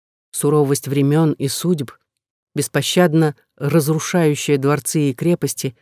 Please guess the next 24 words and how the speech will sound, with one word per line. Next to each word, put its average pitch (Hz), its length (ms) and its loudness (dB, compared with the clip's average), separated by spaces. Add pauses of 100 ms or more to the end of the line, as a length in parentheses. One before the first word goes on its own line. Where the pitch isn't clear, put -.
(440)
погребающая 156 800 2
их - 340 -4
развалины 151 540 2
в - 100 -4
траве — 151 460 -2 (340)
наравне 147 400 4
с 147 120 0
обломками 143 520 0
простых 139 420 -4
хижин, 147 520 -2 (500)
не 190 180 6
возбудила 175 580 4
в 160 80 2
ней 175 180 8
чувства 180 380 -2
жалости. 139 580 -2 (680)
Вид 151 300 2
подобных 156 500 2
руин 170 380 6 (320)
различно 165 600 2
действует 151 640 -2 (340)
на 151 160 4
воображение 147 720 2
артиста 190 760 -4